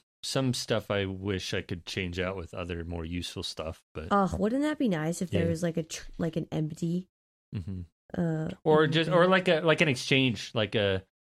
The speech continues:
Speaker 1: like
Speaker 2: I'm gonna
Speaker 1: a
Speaker 2: swap my useless knowledge about how to play the hot cross buns on the recorder
Speaker 1: Yeah.
Speaker 2: for how government works. <laughs>
Speaker 1: Yeah. Well, I mean, I would imagine it would be equivalent exchange, so I don't think that would necessarily be a fair trade, but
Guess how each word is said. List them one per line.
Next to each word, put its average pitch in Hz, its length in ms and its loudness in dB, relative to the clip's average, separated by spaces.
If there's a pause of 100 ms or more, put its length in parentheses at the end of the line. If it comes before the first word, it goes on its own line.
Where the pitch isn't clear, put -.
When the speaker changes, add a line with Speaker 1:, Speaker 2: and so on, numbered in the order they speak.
(360)
Speaker 1:
like 107 200 -2
Speaker 2:
I'm 185 80 2
gonna 226 160 4
Speaker 1:
a - 20 2
Speaker 2:
swap 190 560 -2
my 185 100 2
useless 170 640 -2
knowledge 165 340 0
about 165 240 -2
how 170 160 -2
to 170 80 0
play 180 160 0
the 170 100 -2
hot 170 280 -4
cross 180 280 -4
buns 175 280 -2
on 185 100 0
the 180 80 0
recorder 170 680 -2
Speaker 1:
Yeah. 123 240 2 (180)
Speaker 2:
for 170 440 0
how 180 120 2
government 160 480 -2
works. - 560 -8
<laughs> - 80 2
Speaker 1:
Yeah. 98 200 -2 (140)
Well, 143 360 8 (220)
I 131 80 6
mean, 135 340 6 (160)
I 139 80 8
would 151 80 8
imagine 143 420 4
it 135 60 6
would 127 160 2
be 120 180 4
equivalent 127 640 4
exchange, 104 580 6 (260)
so 139 120 8
I 135 80 6
don't 147 180 6
think 139 160 4
that 139 140 4
would 127 80 2
necessarily 123 480 4
be 110 140 4
a - 20 0
fair 101 240 4
trade, 101 500 2 (380)
but 120 180 4